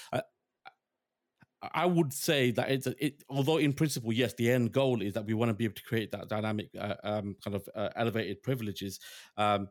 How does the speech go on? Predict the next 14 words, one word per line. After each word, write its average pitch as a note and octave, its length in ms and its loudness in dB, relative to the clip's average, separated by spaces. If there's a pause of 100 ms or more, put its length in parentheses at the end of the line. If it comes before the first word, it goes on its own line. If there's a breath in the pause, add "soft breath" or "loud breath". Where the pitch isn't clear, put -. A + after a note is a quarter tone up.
(120)
but A2 140 -4
definitely A#2 520 0
to - 220 -6
add A#2+ 200 -2
those A2+ 180 0
kind A2 140 -4
of - 80 -16
conditionals, G#2+ 760 -2 (300 loud breath)
uh, G2+ 260 -8
within A#2+ 320 2
there G#2 120 2
to - 80 -14
say, A2 180 -4
actually, A2 340 -4